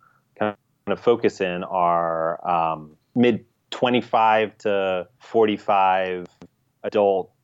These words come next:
uh, people who not only live in the, the District of Columbia, but are interested in Washington, D C, that,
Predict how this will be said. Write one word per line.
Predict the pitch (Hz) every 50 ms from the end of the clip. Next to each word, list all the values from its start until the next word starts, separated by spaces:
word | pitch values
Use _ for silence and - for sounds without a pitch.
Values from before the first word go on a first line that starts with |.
| _ -
uh, | - 98 90 87 87 85
people | - - 120 117 123 113 107
who | 101 107 104 104 101 101 95 95 95 95 98
not | 131 131 131 139
only | - 190 180 120
live | 110 110 110 110 98
in | 107 101
the, | 98 98 95 92 92 92 90 90 90 87 -
the | - 95
District | 85 110 107 - - 98 92 -
of | 101 -
Columbia, | - 104 98 95 90 87 90 90 90
but | - 101 92
are | 92 90 - -
interested | 127 117 - - 127 113 - - 113 104 98 95
in | 95 - 104 101 98 95 92 87 87 85 82 _ _ _ _ _ _ _ -
Washington, | 101 98 92 90 - - - 87 - 90 92 90
D | 82 92 90
C, | 87 - - - 87 80 78 78 82 85 - _ _ _ _ _ _ _ -
that, | 92 101 98 92 92 92 90 90 90 90 90 90